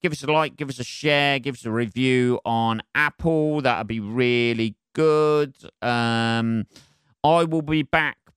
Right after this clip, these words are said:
people. Uh, I've got a few gigs this week, so, uh, I'm local.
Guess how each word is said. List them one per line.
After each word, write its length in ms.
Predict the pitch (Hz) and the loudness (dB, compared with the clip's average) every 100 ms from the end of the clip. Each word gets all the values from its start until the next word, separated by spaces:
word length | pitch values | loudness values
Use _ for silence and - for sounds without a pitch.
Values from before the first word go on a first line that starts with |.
| - | -4
people. 680 | 117 104 117 110 110 107 - | -2 -2 0 0 0 -2 -2
Uh, 540 | 117 110 110 107 107 - | 2 2 2 2 0 -2
I've 120 | 135 | 0
got 120 | - | 0
a 20 | |
few 180 | - 185 | 0 -4
gigs 240 | 165 160 - | -2 -4 -4
this 180 | 143 | -4
week, 240 | 143 131 - | -2 -4 -4
so, 320 | - 135 123 | 0 2 2
uh, 460 | - 127 123 123 123 | 0 0 0 0 -2
I'm 140 | 123 131 | -4 -2
local. 580 | 160 170 156 135 110 | 0 0 -2 -4 -6